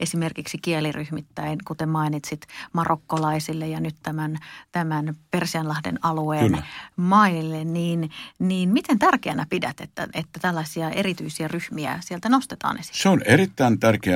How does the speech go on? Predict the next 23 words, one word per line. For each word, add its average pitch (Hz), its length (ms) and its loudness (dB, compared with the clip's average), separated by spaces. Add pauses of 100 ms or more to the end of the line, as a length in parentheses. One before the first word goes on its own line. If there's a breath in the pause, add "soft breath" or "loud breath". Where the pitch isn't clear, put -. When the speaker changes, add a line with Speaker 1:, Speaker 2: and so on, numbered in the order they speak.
(120)
Speaker 2:
koska 95 500 0
etniset 123 540 6
ryhmät, 113 600 4 (640 loud breath)
kun 95 400 2
niiden 117 440 8
kielellä 85 500 2
tehdään 87 400 -2
ja 80 100 0
julistetaan 85 680 0
ja 78 120 -2
puhutaan, 87 600 0 (600 soft breath)
niin 95 420 6
kokevat 127 480 2
sen, 143 200 4
että - 220 -6
se 160 60 2
on 151 120 2
heille 165 300 2
tehty. - 480 0
Se - 160 -4
ei 120 120 0
ole 113 100 4
niinku 107 340 -2